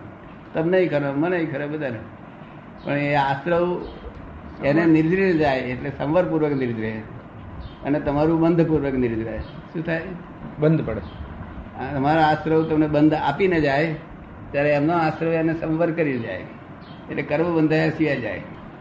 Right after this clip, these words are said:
Speaker 1: એ નિર્દ્રા સાચી. બાકી નિર્દ્રા તો આ જાનવર બાનવર બધા જીવ માત્રની આ ઝાડ પાર બધા નિર્દ્રા થઈ જ રહી છે.
Speaker 2: એમને
Speaker 1: આશ્રમ
Speaker 2: સંવર
Speaker 1: નિર્દ્રા
Speaker 2: નિર્જરા ના હોય ને?
Speaker 1: હે?
Speaker 2: આ જે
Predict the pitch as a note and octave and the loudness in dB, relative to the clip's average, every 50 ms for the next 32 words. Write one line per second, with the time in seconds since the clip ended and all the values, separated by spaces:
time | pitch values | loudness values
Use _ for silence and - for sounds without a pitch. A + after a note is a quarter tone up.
0 | - - - - - - - E3 E3 D#3+ D#3 D3+ C#3+ D#3+ D#3+ D#3 E3 E3+ E3 C3+ | -16 -14 -14 -14 -10 -4 -2 2 4 6 6 6 6 4 4 4 4 2 2 2
1 | - A2 F#2 F2 E2+ - - - D3+ C#3+ C#3+ E3 C3 C3 C#3 D3 E3+ E3+ E3+ F#3 | 0 -6 -10 -10 -10 -12 -6 -4 -4 -4 -2 -2 -2 -2 0 0 0 2 2 2
2 | F3+ E3 C#3 C#3+ C#3 C#3+ D#3+ E3+ E3+ D#3+ D3 C#3+ D3+ F3+ F#3+ F#3 D#3+ D3 C#3 B2+ | 2 2 2 2 4 4 4 2 2 2 2 0 0 0 0 -2 -2 -4 -4 -4
3 | - - G3 F#3+ D#3+ C#3 C#3+ D#3 F3 E3+ E3 D#3+ E3 D#3+ - F#3+ F#3 F#3 F#3 F#3 | -2 0 2 2 2 2 2 2 2 2 2 0 0 -2 -2 -4 -2 0 0 0
4 | F3+ - D3 C3+ D3 F#3+ F#3+ E3 C#3 E3+ F#3 F#3+ F#3 E3 D3+ C#3+ C#3+ D3+ F3+ F3+ | 0 0 0 2 2 2 2 0 0 -2 -2 0 0 -2 -4 -2 0 0 0 2
5 | D#3+ D3+ D#3 D3+ E3+ F#3+ F#3+ F3+ F#3 - E3 F#3 G3+ G3+ G3 F3+ E3 D#3 D3 C3+ | 2 0 0 2 2 2 2 2 0 0 0 2 2 2 2 2 2 2 2 0
6 | A#2+ C#3+ D3 B2 G#2+ - - - - - - - - - - - - - - - | -2 -4 -4 -4 -6 -8 -12 -16 -16 -16 -16 -16 -16 -16 -16 -16 -16 -16 -16 -14
7 | - - - - E3 E3+ F#3 G#3 F#3+ F3 F3 E3+ F3+ F#3+ G3+ G3+ G3 F3+ G#3 G#3 | -14 -12 -4 0 2 4 4 4 4 6 4 6 6 6 6 6 4 4 4 4
8 | G#3 G3+ F#3+ G3 A3 A#3 G3+ D3+ C#3 C3 A#2 - - - - - C3+ F3 G3 - | 4 2 2 2 2 2 0 0 -2 -4 -6 -8 -12 -14 -10 -6 -6 -6 -6 -6
9 | - C3 C#3 D3 D3+ E3 E3 E3+ E3+ E3 E3 D3+ - | -6 -4 -4 -4 -4 -4 -4 -2 -2 -2 -4 -4 -8